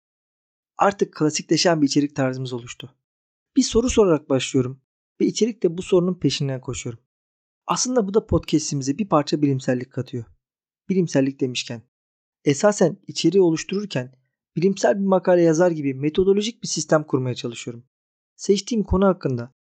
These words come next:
kavramsal açıklamalara yer vermeye, akademik ve belli başlı görüşleri analitik olarak ortaya koymaya,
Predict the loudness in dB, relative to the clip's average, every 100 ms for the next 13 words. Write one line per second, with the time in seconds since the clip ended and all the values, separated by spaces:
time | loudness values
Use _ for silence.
0 | -4 2 4 4 4 2 2 0 0 2
1 | 4 4 4 4 4 2 0 -6 _ _
2 | _ _ -8 0 2 2 -2 -8 _ _
3 | 2 4 2 2 0 0 2 2 2 2
4 | 2 2 _ 0 2 2 2 0 4 4
5 | 4 4 2 4 2 4 2 0 -6 -12